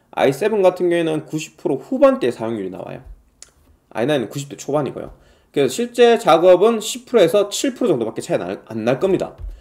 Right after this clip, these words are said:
하지만 가격 차이는 얼마나 납니까? 씨피유 가격에서 이삼십만 차이 나고 쿨러 가격에서도 또 한 이십만 원 차이를 감당해야 돼요. 여기에 저렴한 삼 년 수냉 쓰면 온도를 못 잡거든요, 작업할 때.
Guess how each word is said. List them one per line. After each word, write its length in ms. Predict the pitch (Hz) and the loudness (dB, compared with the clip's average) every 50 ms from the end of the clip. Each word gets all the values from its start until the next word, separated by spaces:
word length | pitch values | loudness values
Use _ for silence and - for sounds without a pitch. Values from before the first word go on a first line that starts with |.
| _ _ _ _ | _ _ _ _
하지만 280 | _ - 277 330 320 254 | _ 4 6 6 6 6
가격 220 | - 196 233 262 | 6 6 6 6
차이는 180 | 254 - 214 143 | 6 4 4 4
얼마나 200 | 131 151 165 139 | 4 4 4 4
납니까? 460 | 107 98 92 - - - - 143 _ _ _ _ _ | 2 0 -4 -10 -12 -12 -14 -14 _ _ _ _ _
씨피유 380 | _ - - 214 - - 214 185 | _ -14 -14 -10 -4 0 2 4
가격에서 320 | 156 143 123 110 113 131 | 4 4 4 2 0 0
이삼십만 500 | 104 95 85 127 131 135 117 101 98 87 | -2 -4 -4 -6 -6 -6 -8 -8 -10 -10
차이 160 | - - 98 | -10 -12 -12
나고 400 | 82 80 80 80 - 139 139 _ _ _ _ _ _ _ | -12 -12 -12 -14 -14 -16 -16 _ _ _ _ _ _ _
쿨러 300 | - - 233 233 226 220 | -10 -6 -2 2 2 4
가격에서도 800 | 175 165 151 160 151 156 151 143 165 156 170 196 202 196 - - | 4 4 4 4 2 0 0 0 0 0 0 0 -2 -2 -6 -8
또 80 | - 139 | -10 -8
한 200 | 127 104 95 98 | -8 -8 -10 -10
이십만 320 | 110 120 - 147 127 101 | -10 -8 -8 -6 -6 -6
원 100 | 92 87 | -8 -10
차이를 400 | - - - 104 92 92 117 - _ _ _ _ _ | -10 -10 -10 -10 -8 -10 -12 -14 _ _ _ _ _
감당해야 540 | - - 98 95 92 104 104 139 165 165 - | -20 -16 -10 -8 -6 -6 -4 -2 0 0 0
돼요. 220 | - 95 - - _ _ _ _ _ _ _ _ _ - | -2 -6 -14 -16 _ _ _ _ _ _ _ _ _ -2
여기에 280 | 143 180 202 196 190 - | 2 2 4 4 2 2
저렴한 400 | - 139 143 185 214 196 160 139 | 4 2 4 4 4 4 2 2
삼 140 | 143 165 165 | 0 -2 -2
년 80 | 170 | -2
수냉 220 | 170 - 135 123 120 | -2 -4 -4 -6 -6
쓰면 240 | - 113 104 - - | -6 -8 -6 -4 -4
온도를 220 | 180 156 123 - | -4 -2 -4 -4
못 120 | - 104 | -4 -4
잡거든요, 420 | - 123 - - 95 - 87 90 - | -2 -2 -4 -4 -8 -10 -12 -14 -10
작업할 420 | - 101 98 101 87 87 82 - | -8 -8 -6 -6 -6 -8 -10 -10
때. 160 | 131 147 165 | -10 -12 -12